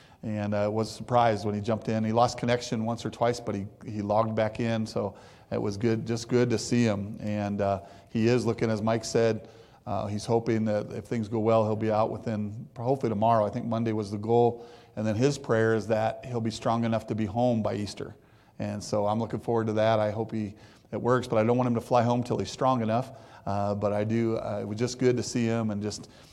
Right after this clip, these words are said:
uh, encouraged me, I know, and, uh, uh, hopefully we were an encouragement to him too. But I know he appreciates, he said many times, many people have reached out to him through text and different ways, and he's really appreciated all the encouragement. And,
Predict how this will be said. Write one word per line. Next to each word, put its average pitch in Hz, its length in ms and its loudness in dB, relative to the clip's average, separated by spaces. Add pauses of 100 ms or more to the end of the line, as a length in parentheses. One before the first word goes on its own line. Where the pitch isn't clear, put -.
(220)
uh, 98 280 0
encouraged 117 460 4
me, 147 380 2
I 113 100 -4
know, 123 320 0
and, 101 400 -6
uh, 101 220 -4 (420)
uh, 107 200 -4
hopefully 117 340 -4
we 113 100 2
were 113 160 2
an 107 60 -2
encouragement 107 480 -2
to 104 40 -4
him 120 220 2
too. 110 300 0
But 104 260 -4 (300)
I 107 100 -4
know 113 140 2
he 117 100 4
appreciates, 117 580 0
he 117 120 0
said 113 240 -2
many 117 180 0
times, 107 340 -4
many 120 380 2
people 123 260 -2
have 107 120 -4
reached 110 240 -4
out 113 160 0
to 117 120 -4
him 110 120 -2
through 107 180 -6
text 120 520 0
and 110 100 -2
different 117 280 -4
ways, 113 380 0 (480)
and 101 180 -4
he's 107 180 0
really 110 200 2
appreciated 107 540 -2
all 110 180 2
the 107 160 0
encouragement. 104 720 -2
And, 101 320 -8